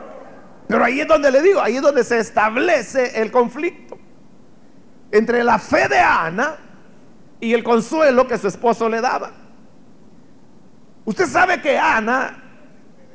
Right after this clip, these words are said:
es más conocida por el hecho que ella fue a orar al templo delante del Señor, y estando ahí, eh, en el atrio,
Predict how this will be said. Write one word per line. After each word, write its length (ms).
es 200
más 280
conocida 840
por 380
el 160
hecho 440
que 240
ella 560
fue 220
a 120
orar 520
al 220
templo 500
delante 400
del 140
Señor, 560
y 180
estando 580
ahí, 420
eh, 180
en 160
el 140
atrio, 680